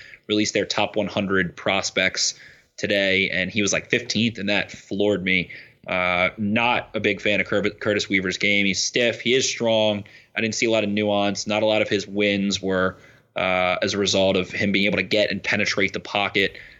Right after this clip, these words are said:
Um, his hands were good, but when he got squared up, was stiff. He, he seems like a solid player, but not a first-round player. Not gonna be giving him a first-round grade. Uh, that's a guy for me. Are there, are there any edges that you've seen so far, Jake, that you like?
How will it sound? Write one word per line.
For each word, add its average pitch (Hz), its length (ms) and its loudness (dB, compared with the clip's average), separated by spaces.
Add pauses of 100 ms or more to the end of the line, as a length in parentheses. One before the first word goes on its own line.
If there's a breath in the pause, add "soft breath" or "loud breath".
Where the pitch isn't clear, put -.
(120)
Um, 82 260 -2
his 98 160 -4
hands 117 320 0
were 110 80 -4
good, 101 300 0
but 92 320 -2
when 107 160 -2
he 107 80 -4
got 107 180 2
squared 101 340 0
up, 101 220 0 (580 soft breath)
was 107 120 -4
stiff. 107 200 0
He, 160 180 0
he 190 120 2
seems 226 200 2
like 175 120 4
a 131 40 0
solid 127 400 0
player, 117 220 2
but 101 140 -4
not 110 240 0
a 104 40 0
first-round 101 460 -2
player. 98 260 0
Not 95 200 -2
gonna 98 160 -2
be 92 60 -8
giving 95 200 0
him 95 140 0
a - 20 -6
first-round 95 480 0
grade. 92 340 2 (400 loud breath)
Uh, 87 220 -2
that's 90 180 0
a 95 60 -2
guy 92 220 2
for - 100 -8
me. 92 240 2
Are 98 80 2
there, 123 260 2
are 139 60 2
there 156 100 2
any 147 220 0
edges 143 380 0
that 127 100 -4
you've 123 100 -2
seen 131 200 -2
so 135 120 -2
far, 127 220 0
Jake, 123 260 0
that 107 60 -10
you 131 140 -4
like? 127 340 -2